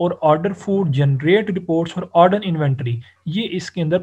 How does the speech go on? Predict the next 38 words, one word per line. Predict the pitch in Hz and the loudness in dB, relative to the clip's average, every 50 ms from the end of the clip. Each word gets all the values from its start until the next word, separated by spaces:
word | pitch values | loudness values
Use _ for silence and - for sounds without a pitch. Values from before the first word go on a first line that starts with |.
| 175 - | -2 0
processes | 175 165 151 - - 151 - 170 151 139 | 2 2 2 2 0 -4 -4 -2 0 0
हुए | 139 131 127 127 | 0 0 0 -2
हैं। | 143 | -4
अब | 143 - - | -4 -4 0
processes | 180 180 190 208 196 - 208 180 - - | 0 0 0 0 -4 -4 -6 -10 -8 -6
की | 196 | -4
मैंने | 190 185 185 | -2 -2 -2
आपको | 185 175 175 170 | -2 -4 -4 -6
पीछे | 175 160 - 190 | -6 -4 -2 -2
भी | 196 170 | -2 -2
बताया | 180 170 165 156 151 147 | -2 -2 -2 -2 -2 -2
था | 190 | -4
कि | 170 170 | -4 -2
दो | 143 135 147 151 151 | -2 0 -2 -2 -2
शेप | - - 147 143 | -2 -4 -4 -4
से | - - 165 | -4 -6 -6
हम | 151 143 139 147 147 | -4 -4 -4 -4 -6
इसको | 139 - - 151 | -6 -6 -4 -4
represent | 139 131 - 139 131 135 131 131 | -4 -4 -4 -4 -4 -2 -2 -2
करते | 135 127 127 127 156 175 | -2 -4 -4 -4 -6 -6
हैं। | 208 220 - - - - - - 170 | -6 -6 -10 -18 -20 -20 -14 -6 -2
एक | 160 175 185 185 | -2 -2 0 -2
होता | 185 170 175 - 165 156 | -4 -4 -2 -2 -2 -2
है | 165 160 | -2 -2
इसकी | 147 - - - 160 156 | -4 -6 -6 -6 -4 -4
ये | 151 156 147 | -2 0 0
rounded | 139 143 135 143 143 151 156 | 0 2 2 2 0 0 -2
shape, | - - 156 135 | -2 -4 -2 0
rectangular | 131 131 131 - 165 165 175 196 214 202 | 0 -2 -2 -2 -2 -2 0 -2 -2 -4
shape, | - - 226 247 247 - _ - - _ - | -4 -4 -4 -4 -4 -6 _ -20 -20 _ -4
और | - 214 233 233 233 214 | 0 2 4 4 2 2
इसके | 170 165 - - - 170 | 0 -4 -4 -4 -4 -2
अंदर | 156 151 156 147 | 0 0 0 0
दूसरी | 143 147 139 - 143 156 | 0 -2 -2 -2 -2 -4
होती | 147 143 - - 147 | -4 -4 -4 -4 -2
है | 165 190 214 - - - _ _ - | -2 -2 -4 -8 -16 -20 _ _ -14
अपना | 160 147 - 147 175 | -10 -6 -4 -4 -4
circle। | 170 - 165 139 123 - 127 120 117 | -2 -4 -4 -6 -4 -4 -6 -6 -8